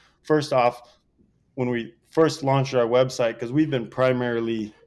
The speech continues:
direct to consumers. So we are, we are working on a,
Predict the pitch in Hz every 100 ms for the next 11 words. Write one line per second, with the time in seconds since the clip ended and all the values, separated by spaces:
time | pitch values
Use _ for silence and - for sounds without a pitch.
0 | _ 127 113 113 - 110 107 104 - 104
1 | 95 92 - - _ _ _ - 117 107
2 | 104 - _ _ _ _ 120 123 120 123
3 | 127 117 117 135 135 127 117 113 107